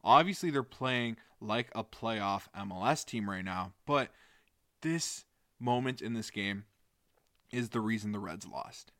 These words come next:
And that sucks because, you know, they played so well at the start. Yes, New York was firing on all cylinders. They were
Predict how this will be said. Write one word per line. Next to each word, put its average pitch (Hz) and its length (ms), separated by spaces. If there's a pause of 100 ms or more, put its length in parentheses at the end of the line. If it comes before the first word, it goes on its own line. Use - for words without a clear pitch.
(200)
And 113 560 (240)
that 147 240
sucks - 480
because, 107 500 (800)
you 120 140
know, 107 300 (160)
they 113 120
played 131 380
so - 260
well 143 300
at 123 100
the 113 60
start. 92 420 (500)
Yes, 135 680
New 117 120
York 117 380
was 110 140
firing 117 500
on 107 180
all 113 260
cylinders. 104 540 (320)
They 101 80
were 101 200